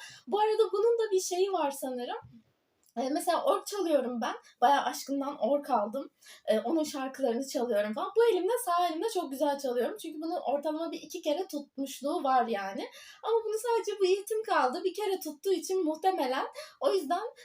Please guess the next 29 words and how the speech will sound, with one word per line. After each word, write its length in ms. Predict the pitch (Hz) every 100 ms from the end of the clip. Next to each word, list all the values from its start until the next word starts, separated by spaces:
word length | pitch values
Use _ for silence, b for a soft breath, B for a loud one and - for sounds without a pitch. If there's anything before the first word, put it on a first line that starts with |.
| _
e, 340 | - 285 285 294
orgumu 460 | 349 359 381 392
çok 260 | - 403 330
geliştiremiyorum. 840 | 339 330 - 349 370 330 285 403
Bir 80 | 427
daha 180 | 370 359
görürsem 480 | 349 381 381 440 381
rica 300 | 339 359 349
edeceğim. 380 | 277 285 440 392
Bu 80 |
elimi 340 | 320 294 294 233
de 140 | 233
bir 80 | 233
daha 240 | 214 208
tutsun. 380 | 214 185 - - 605 B B 807 762 698 698 659
<laughs> 840 | 622 - 539 988 1017 906 480 370 -
Çünkü 280 | 381 381 453 466
yeterince 560 | 247 370 403 403 339 370
iyi 140 | 440
çalamıyorum 800 | - 311 320 302 254 226 214 226
yani. 340 | 214 208 208 480 254
O 120 | 311
yüzden, 460 | 262 208 214 190
yoksa 220 | 185 - 233
başka 240 | 285 -
hiçbir 220 | - -
sebebi 440 | - 277 320 320 359
yok. 120 | 440 -
<laughs> 720 | - - 762 740 587 466